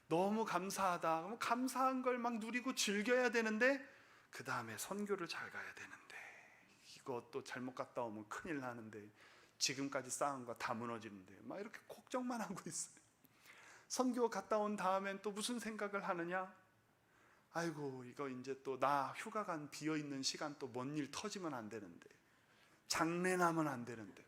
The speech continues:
혼자 또 그러면서 걱정. 일찍 왔어요. 목요일 날 와가지고 금요일, 토요일 출근해서 설교 준비하고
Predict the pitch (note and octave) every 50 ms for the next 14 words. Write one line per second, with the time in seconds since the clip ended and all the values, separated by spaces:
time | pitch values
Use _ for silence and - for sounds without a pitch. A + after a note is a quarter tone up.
0 | - - - - - E3+ E3 D3+ D#3 D3 C#3 - D3+ C3+ C3 - D3 E3 E3+ E3+
1 | E3+ E3+ E3 - F3 E3 E3 D#3+ - - F#3+ F3+ E3+ E3 F3 F#3 - - - -
2 | - - - - - - - D3+ D#3+ E3 E3 D#3+ - F3 D#3 C#3 B2 A#2+ - -
3 | E3+ D#3+ D#3 C#3 B2 C3 C3 C3+ D3+ D3+ D3+ D3 D3 D3 C#3 B2+ B2+ B2+ D3 D3
4 | C#3+ - D3 C3+ D3+ D3+ D3 D3+ - - - - - - D3+ C#3+ D3+ D#3 D#3 D3
5 | C#3+ C#3 - - F#3+ F3+ F3 D#3+ D3+ C#3+ - - G3 F#3+ F3+ F3 E3+ D3+ - -
6 | C3 - E3+ D#3+ E3+ E3 C3+ D#3+ B2 D3+ C3+ D3+ D3+ C#3 C#3 C3+ C3+ C#3+ C#3+ C#3
7 | C#3